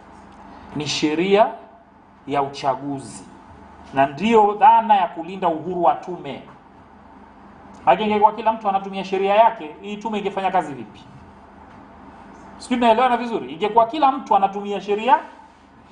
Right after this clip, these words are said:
yake, tume ingefanya kazi vipi?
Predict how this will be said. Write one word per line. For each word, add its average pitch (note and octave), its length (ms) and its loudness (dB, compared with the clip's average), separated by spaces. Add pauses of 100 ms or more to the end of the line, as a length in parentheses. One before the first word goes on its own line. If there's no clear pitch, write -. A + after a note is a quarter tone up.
yake, F#3+ 440 2 (1200)
tume A3+ 280 0
ingefanya E3+ 380 0
kazi D3+ 280 0
vipi? F#3+ 460 -10